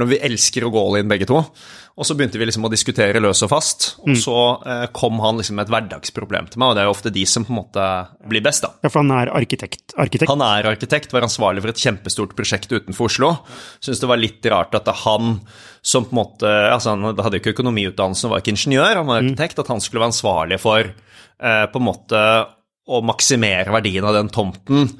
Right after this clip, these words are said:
Speaker 1: eh, på en måte under forutsetningene, uten at det var noen andre som var inne i, liksom, kall det det bildet, da.
Speaker 2: Ja.
Speaker 1: Eh,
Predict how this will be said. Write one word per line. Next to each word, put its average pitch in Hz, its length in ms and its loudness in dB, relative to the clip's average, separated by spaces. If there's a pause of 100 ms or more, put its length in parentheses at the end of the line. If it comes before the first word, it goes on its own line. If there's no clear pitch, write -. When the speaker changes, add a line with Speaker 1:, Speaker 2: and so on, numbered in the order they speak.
(300)
Speaker 1:
eh, 107 500 2
på - 120 -8
en 117 60 -2
måte 110 200 2 (100)
under 101 300 0
forutsetningene, 101 960 0 (100)
uten 110 440 -6
at 98 160 -6
det 123 80 0
var 104 140 2
noen 107 180 -2
andre 95 300 -2
som 101 160 -2
var 110 140 2
inne 95 260 -4
i, 101 60 0
liksom, 95 360 -6
kall 104 220 0
det 98 40 0
det 98 180 2
bildet, 98 320 0
da. 127 100 2 (260)
Speaker 2:
Ja. 131 140 2 (220)
Speaker 1:
Eh, 110 480 2